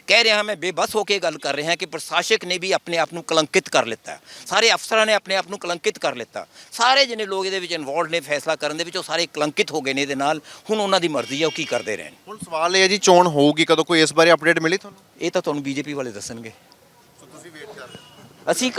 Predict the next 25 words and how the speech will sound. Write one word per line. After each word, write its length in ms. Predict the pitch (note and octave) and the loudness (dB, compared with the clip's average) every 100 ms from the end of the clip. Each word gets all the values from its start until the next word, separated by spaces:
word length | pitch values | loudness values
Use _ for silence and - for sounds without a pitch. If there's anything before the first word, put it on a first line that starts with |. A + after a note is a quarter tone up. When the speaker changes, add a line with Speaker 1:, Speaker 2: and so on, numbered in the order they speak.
| F3 | 2
Speaker 1:
ਅਸੀਂ 140 | B3+ | 2
ਕੋਰਟ 280 | G3+ G3+ F#3 | 6 6 6
ਦੇ 100 | A3+ | 6
ਫੈਸਲੇ 320 | F3+ D#3+ E3+ | 4 2 2
ਦਾ 100 | D#3 | 0
ਵੇਟ 240 | C#3 B2 | 0 -2
ਕਰ 160 | - F#2+ | -4 -6
ਰਹੇ 140 | F#2 | -8
ਹਾਂ। 140 | F2+ - | -12 -18
Speaker 2:
ਤੁਸੀਂ 180 | - C#3+ | -8 -4
Speaker 1:
ਅਸੀਂ, 160 | D3 | -4
Speaker 2:
ਕੋਰਟ 240 | F#3 F#3+ - | -6 -10 0
'ਚ 100 | E3 | 0
Speaker 1:
ਅਸੀਂ, 140 | F#3+ | 0
Speaker 2:
ਚੈਲੰਜ 200 | F3 F3+ | -2 0
Speaker 1:
ਅਸੀਂ 140 | F3+ | 0
ਕੋਰਟ 240 | G3 G#3 G#3+ | 4 6 4
'ਚ, 100 | G#3+ - - | 0 -12 -6
ਤੁਸੀਂ 260 | F3+ A3 A3+ | -2 0 2
ਵੀ 160 | A3 | 0
ਕੀ, 180 | B3 G#3 | 2 4
ਅਸੀਂ 140 | G#3+ | 6
ਹੀ 100 | B3 | 4
ਕਰਾਂਗੇ 380 | A#3 F3+ E3 C#3 | 4 2 0 -4
ਨਾ। 200 | F3+ F#3+ | -6 -6